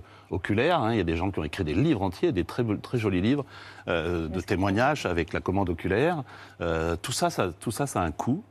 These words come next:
Euh, donc je me fais un peu militant et que, euh, il faut un plan, euh, il faut un plan maladie rare qui permette aux, aux, aux familles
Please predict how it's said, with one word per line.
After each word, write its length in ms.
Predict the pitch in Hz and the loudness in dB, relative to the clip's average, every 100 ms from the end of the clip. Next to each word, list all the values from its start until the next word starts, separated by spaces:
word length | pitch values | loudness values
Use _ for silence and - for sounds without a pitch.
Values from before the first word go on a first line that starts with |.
| - - - | -20 -20 -10
Euh, 420 | 87 85 80 80 80 | -4 -2 0 -2 -4
donc 160 | 90 | -6
je 60 | 90 | -6
me 60 | 85 | -8
fais 140 | - | -4
un 60 | 92 | -4
peu 120 | 123 | 0
militant 560 | 113 104 98 110 156 156 | 0 0 0 0 0 2
et 200 | 95 87 | 2 2
que, 120 | 104 | 2
euh, 480 | 98 95 92 87 87 | 4 4 4 2 2
il 140 | 90 | 0
faut 180 | - 127 | 2 2
un 100 | 107 | 2
plan, 540 | 90 123 139 151 117 | 2 2 4 4 2
euh, 80 | 95 - - - - | 0 -4 -10 -20 -8
il 80 | 95 | -6
faut 160 | - | 0
un 120 | 135 107 | 0 2
plan 180 | 143 | 2
maladie 360 | 143 123 104 92 | 4 4 4 2
rare 300 | 95 135 170 | 4 4 2
qui 140 | - | -4
permette 420 | 110 123 120 143 127 | -2 0 2 0 2
aux, 380 | 98 95 90 | 2 2 2
aux, 120 | 101 113 | 0 0
aux 300 | 101 90 90 | -2 -2 -2
familles 480 | - 123 165 170 | 0 2 2 2